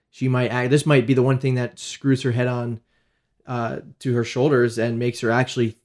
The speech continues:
think about what she's doing before she does it, rather than dismissing Sansa's, uh, need for rest. You know, if she did just listen to Sansa and take one week,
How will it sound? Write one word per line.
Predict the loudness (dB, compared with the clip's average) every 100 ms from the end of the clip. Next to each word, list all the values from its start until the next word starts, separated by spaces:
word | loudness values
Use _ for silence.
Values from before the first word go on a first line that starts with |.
| _
think | -12 0 0 0
about | -2 -4 -4
what | -6 -8
she's | -8 -6
doing | 0 0 0
before | -6 -4 -6
she | -6
does | -2 0 0
it, | -2 -2
rather | -4 -2
than | -2 -4 -4 -6 -8 _ _ _ _ -6
dismissing | -4 -2 -4 -4
Sansa's, | -6 -6 -4 -6 -8 -10 -14 -12
uh, | -10 -8 -10 -12 -16 _ _ _ _ _ _ _ -20 -18 -16 -8
need | -4 -4 -4
for | -6
rest. | -4 -4 -6 -10
You | -6
know, | -4 -4
if | -4
she | -6 -6
did | -2 -2
just | -2 -6
listen | -6 -6
to | -6
Sansa | -4 -4
and | -4
take | -4
one | -4 -2 2
week, | 2 2 -2